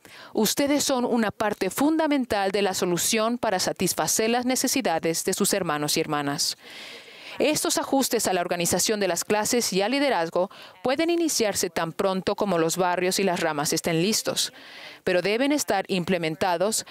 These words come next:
para el primero de enero de veinte veinte. Mis queridas hermanas,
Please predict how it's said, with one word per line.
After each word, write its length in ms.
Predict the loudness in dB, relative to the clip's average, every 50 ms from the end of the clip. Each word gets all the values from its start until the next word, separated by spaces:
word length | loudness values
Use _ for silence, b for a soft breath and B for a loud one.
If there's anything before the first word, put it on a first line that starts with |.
| B B
para 160 | -2 0 0 0
el 100 | 0 0
primero 440 | 0 0 0 0 0 0 0 2
de 100 | 2 2
enero 480 | 2 2 2 0 0 0 0 -2 -4 -8 b b b b b b
de 140 | -2 0 0
veinte 320 | 2 0 0 0 0 0
veinte. 400 | 0 0 0 -2 -2 -4 -4 -6 -8 _ _ _ _ _ _ _ _ _ _ _ _ _ _ _ -20 -20 -20 -20 -20 -20 -20 B B B B B B B _
Mis 220 | 0 0 0 0
queridas 400 | 0 0 2 2 2 2 2 2
hermanas, 580 | 0 0 0 0 0 0 0 0 0 -2 -2